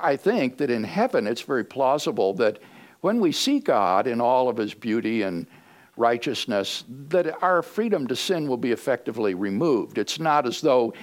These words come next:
in heaven we'll go on infinitely always choosing the good. It's that our ability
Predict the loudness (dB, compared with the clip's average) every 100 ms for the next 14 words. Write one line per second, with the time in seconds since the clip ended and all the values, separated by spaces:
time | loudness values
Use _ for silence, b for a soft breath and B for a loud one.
0 | B B -4 -2 2 2 2 0 0 2
1 | 2 4 2 2 0 0 0 -4 0 2
2 | 4 4 2 -2 -4 -2 0 0 -2 0
3 | 2 4 2 -2 B B B -4 0 2
4 | 4 4 2 2 2 2 0